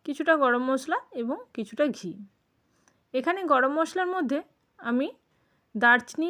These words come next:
লবঙ্গ, জায়ফল, জয়িত্রী, জিরে এবং ধনে এবং শুকনো লঙ্কা একসঙ্গে গুঁড়ো করে নিয়েছিলাম।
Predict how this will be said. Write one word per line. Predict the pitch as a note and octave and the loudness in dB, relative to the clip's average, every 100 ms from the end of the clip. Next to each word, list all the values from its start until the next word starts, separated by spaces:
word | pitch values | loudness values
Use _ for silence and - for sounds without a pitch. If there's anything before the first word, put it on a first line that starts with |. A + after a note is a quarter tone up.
| F4 | 2
লবঙ্গ, | A#3 G#3+ C4+ D#4 C#4 A3 | 2 4 2 4 4 4
জায়ফল, | G#3 A3 - D4+ B3+ | 2 0 -2 -2 0
জয়িত্রী, | C#4+ C#4+ - D#4+ B3+ | -2 -4 -2 0 0
জিরে | B3 B3+ D4+ | -2 -2 -2
এবং | C4+ C#4+ B3+ | -2 -2 -2
ধনে | A#3+ A#3 F4 - - | -2 0 -2 -6 -8
এবং | B3+ D4 | -6 -6
শুকনো | - C4 D4 D4+ | -8 -6 -4 0
লঙ্কা | B3 A#3+ - A3+ | 0 0 -2 -2
একসঙ্গে | G#3 - A#3 D#4+ B3 | -4 -4 -2 -2 0
গুঁড়ো | G#3 F#3 | -2 0
করে | F3 | -2
নিয়েছিলাম। | E3+ F3 E3 G3 | -4 -8 -10 -14